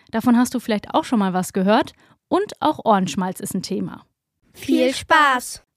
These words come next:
Speaker 1: Zweitausendfünf, da wurden zum ersten Mal Nosferatu-Spinnen in Deutschland gesehen.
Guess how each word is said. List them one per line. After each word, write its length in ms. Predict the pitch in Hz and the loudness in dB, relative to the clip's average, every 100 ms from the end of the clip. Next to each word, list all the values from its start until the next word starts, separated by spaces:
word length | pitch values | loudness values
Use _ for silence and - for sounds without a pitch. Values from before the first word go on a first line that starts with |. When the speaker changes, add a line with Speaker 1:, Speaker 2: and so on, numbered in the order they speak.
| _ | _
Speaker 1:
Zweitausendfünf, 840 | - 277 294 285 269 294 339 381 | -2 0 0 2 2 2 -4 -2
da 160 | 277 233 | -4 -2
wurden 300 | 262 254 247 | 0 0 0
zum 160 | 240 | -2
ersten 480 | - 208 240 - 226 | -4 -4 -4 -2 0
Mal 260 | 208 202 208 | 0 0 0
Nosferatu-Spinnen 1080 | 208 190 214 180 185 - 226 - - 202 202 | -2 -4 -6 -4 -4 -2 -4 -4 -4 -2 -2
in 160 | 202 | -2
Deutschland 540 | 196 190 - 190 170 - | -2 -4 -4 -8 -10 -10
gesehen. 360 | 175 165 - | -12 -12 -14